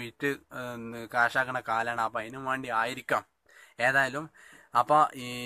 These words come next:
ചെറിയ കുട്ടികൾക്ക് മാത്രമല്ല, നമ്മുടെ പ്രായത്തിലുള്ള വലിയ വലിയ ആളുകളെയും തട്ടിക്കൊണ്ട് ഇങ്ങനെ സംഭവം ഉണ്ടാവാന്നുള്ളത് എല്ലാവർക്കും മനസ്സിലാക്കാനുള്ള ഒരു കാര്യമാണ്. അപ്പം മാക്സിമം ഇത് ഷെയർ ചെയ്യുക, എല്ലാവരിലും എത്തിക്കുക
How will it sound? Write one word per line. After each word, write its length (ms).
ചെറിയ 320
കുട്ടികൾക്ക് 360
മാത്രമല്ല, 360
നമ്മുടെ 480
പ്രായത്തിലുള്ള 420
വലിയ 200
വലിയ 160
ആളുകളെയും 520
തട്ടിക്കൊണ്ട് 460
ഇങ്ങനെ 220
സംഭവം 400
ഉണ്ടാവാന്നുള്ളത് 800
എല്ലാവർക്കും 400
മനസ്സിലാക്കാനുള്ള 600
ഒരു 120
കാര്യമാണ്. 320
അപ്പം 240
മാക്സിമം 640
ഇത് 100
ഷെയർ 260
ചെയ്യുക, 240
എല്ലാവരിലും 640
എത്തിക്കുക 420